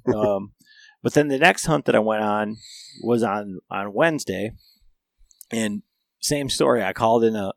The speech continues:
Speaker 2: a bird right off the roost. He flew down, and, uh, he came into, like, seventy yards and then just disappeared. He got behind this tree, and he was gone. So I had to go to work, and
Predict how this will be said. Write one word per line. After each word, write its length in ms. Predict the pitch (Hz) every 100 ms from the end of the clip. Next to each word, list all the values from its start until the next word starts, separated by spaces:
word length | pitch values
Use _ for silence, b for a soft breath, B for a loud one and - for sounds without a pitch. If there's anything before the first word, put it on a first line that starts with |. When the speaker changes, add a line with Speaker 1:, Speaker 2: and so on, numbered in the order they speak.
| -
Speaker 2:
a 160 | -
bird 340 | 95 90 131 117
right 200 | 120 123
off 200 | 117 113
the 100 | 117
roost. 240 | 110 113
He 80 | 113
flew 240 | - 117 117
down, 360 | 110 110 117 - b b b b -
and, 440 | 104 98 95 92
uh, 260 | 85 80 80 - _ -
he 100 | 113
came 300 | - 170 160
into, 260 | 165 -
like, 220 | 110 104 - _ _ _ -
seventy 480 | - 156 143 139
yards 420 | 127 135 139 127 92
and 120 | 107
then 120 | 113
just 240 | 107 104 98
disappeared. 520 | 120 - 98 120 107
He 80 | 90
got 200 | 107 120
behind 240 | 104 110
this 80 | 98
tree, 280 | - 113 110
and 200 | 95 90 95 _ _ _
he 100 | -
was 140 | 104 90
gone. 380 | 101 107 90 82 _ b b b b
So 420 | - 117 113 113 _
I 60 | 98
had 100 | 156
to 60 | 135
go 120 | 131
to 80 | 107
work, 400 | 127 135 120 - _ _ _ -
and 640 | 113 104 98 95 95 92